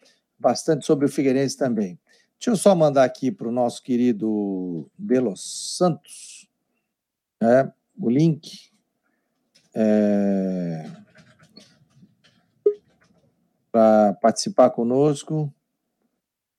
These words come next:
Também não marcou aqui. Deixa eu ver. Tudo ao vivo, gente, tudo ao vivo. Não, fechou, Matheus? Obrigado aí. Valeu, um abraço, querido.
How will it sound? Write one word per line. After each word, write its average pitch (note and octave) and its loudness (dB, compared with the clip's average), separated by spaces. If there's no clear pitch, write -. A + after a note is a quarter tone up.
Também A2+ -2
não A2+ 0
marcou G#2 -2
aqui. - -14
Deixa - -10
eu D#3+ -8
ver. - -4
Tudo G3+ 2
ao F3+ 6
vivo, C3+ 0
gente, F2+ -10
tudo D3 -2
ao C3+ 2
vivo. G2+ -8
Não, A3+ 6
fechou, A3 4
Matheus? E3+ 0
Obrigado E3 2
aí. F#3+ 0
Valeu, D#3+ 2
um D#3+ 4
abraço, E3+ 4
querido. A#2+ -2